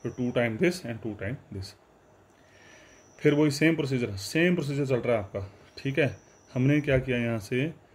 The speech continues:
ये minus Y term, ये minus वाई term, इसको हमने side रिटेन कर दिया, Retain करने के साथ साथ एक्स कैंसिल भी कर दिया। X cancel करके by naught square, by naught dash minus by naught, whole norm square इसको उधर रख दिया, Plus वाई टर्म को उधर लेके आ गए। और ये जो Plus वाई टर्म है, ये as it is ऊपर पड़ी है।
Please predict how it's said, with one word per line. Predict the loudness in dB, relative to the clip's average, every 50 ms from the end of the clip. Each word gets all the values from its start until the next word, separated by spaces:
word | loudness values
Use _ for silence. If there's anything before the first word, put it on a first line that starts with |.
| -20 -20 -20 -14 -12
ये | -6 0 2 2
minus | 4 6 6 6 6 6 4
Y | 4 4 4
term, | 2 -2 -4 -6 -6 -10 -14 -20 -18 _
ये | -6 -2 0 0
minus | 0 0 -2 -2 -4
वाई | -4 -4
term, | -4 -6 -10 -10 -10
इसको | -12 -8 -4 -2
हमने | 0 0 0 0
side | 0 0 0 0
रिटेन | 0 0 0 -2 0 -2
कर | -2 -4
दिया, | -4 -4 -6 -6 -8 -14 -20 -20 -20 -20 -20 -20 -16 -12
Retain | -12 -6 -4 -2 -2 0
करने | 0 0 0 0
के | 0
साथ | -2 -4
साथ | -2 -2 -4 -4
एक्स | -4 -6 -6
कैंसिल | -8 -8 -6 -4 -4
भी | -2 -2
कर | -4
दिया। | -4 -4 -6 -8 -12 -18 _ _ _ -20 -20 -12 -6 -4
X | -4 -4 -4 -6
cancel | -4 -4 -2 -2 -2
करके | -2 -4 -4 -2 -2 0
by | 0 2 2 2 2
naught | 0 0 -2
square, | -6 -6 -6 -6 -4 0 2
by | 4 4 4 4
naught | 4 2 2 2 2 2
dash | 2 2 2 0 -4
minus | -4 -4 -4 -4 -4
by | -4 -4 -2
naught, | -2 -4 -6 -6 -8 -14 -20 _ _ _ _ _ -20 -20 -14 -6 -2
whole | 0 2 4 4
norm | 4 4 4 2
square | -2 -4 -6 -6
इसको | -8 -6 -6 -4
उधर | -2 0 0
रख | 0
दिया, | 0 0 -2
Plus | 0 0 -2 -2 -2
वाई | -4 -6
टर्म | -6 -6 -6 -6
को | -6
उधर | -6 -4 -6
लेके | -6 -6 -6 -6
आ | -8
गए। | -8 -10 -14 -20 _ _ -20 -20 -20 -20 -20 -20 -10 -4 -2
और | 0 2
ये | 4 4 4
जो | 4 2
Plus | 4 2 2 4 4
वाई | 4 4
टर्म | 4 2 0 0 0
है, | 0 0 -2
ये | -2 -2 -4 -2 -2
as | -2 0 -2
it | -2 -4 -6
is | -8
ऊपर | -8 -8 -8 -8
पड़ी | -6 -6 -6
है। | -6